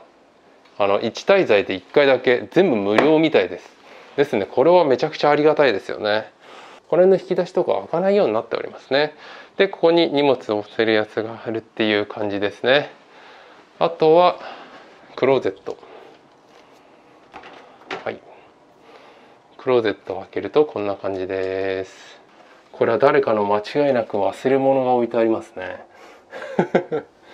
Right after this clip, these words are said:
うん、しかも中身が入ってるっていうね。<laughs> これは良くないですね。はい。で、スリッパが二つありますね。お、すごい。めちゃくちゃふかふかそうなスリッパが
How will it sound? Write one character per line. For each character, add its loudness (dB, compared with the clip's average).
う -8
ん、 -10
し -20
か -6
も -6
中 -10
身 -2
が -14
入 -6
っ -8
て -6
る -6
っ -12
て -18
い -14
う -16
ね。 -18
<laughs> -8
こ -4
れ 4
は 2
良 0
く -8
な -8
い -14
で -18
す -20
ね。 -8
は -8
い。 -18
で、 -16
ス -6
リ -2
ッ -8
パ -2
が -4
二 -2
つ -2
あ 0
り -4
ま -6
す -20
ね。 -6
お、 2
す -6
ご 2
い。 -8
め -8
ち -6
ゃ 0
く -10
ち -2
ゃ -6
ふ -12
か -6
ふ -16
か -2
そ -4
う -4
な -4
ス -4
リ -2
ッ -14
パ -6
が -6